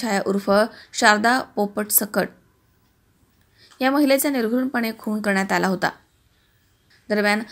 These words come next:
रामदास पोपट सकट यांनी या संदर्भात शिक्रापूर पोलीस ठाण्यामध्ये फिर्याद दाखल केली होती. तर संबंधित महिला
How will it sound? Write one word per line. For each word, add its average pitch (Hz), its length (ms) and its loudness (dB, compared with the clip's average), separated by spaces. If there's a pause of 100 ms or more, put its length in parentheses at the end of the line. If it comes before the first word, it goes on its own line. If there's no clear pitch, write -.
(160)
रामदास 208 400 4
पोपट 202 520 0
सकट 202 360 -2 (640)
यांनी 220 280 0
या 214 120 2
संदर्भात 214 560 0
शिक्रापूर 208 440 -4
पोलीस 208 340 -2
ठाण्यामध्ये 202 400 -2
फिर्याद 196 300 0
दाखल 190 320 -2
केली 202 220 -2
होती. 196 300 -2
तर 214 180 4 (400)
संबंधित 302 480 0
महिला 240 380 2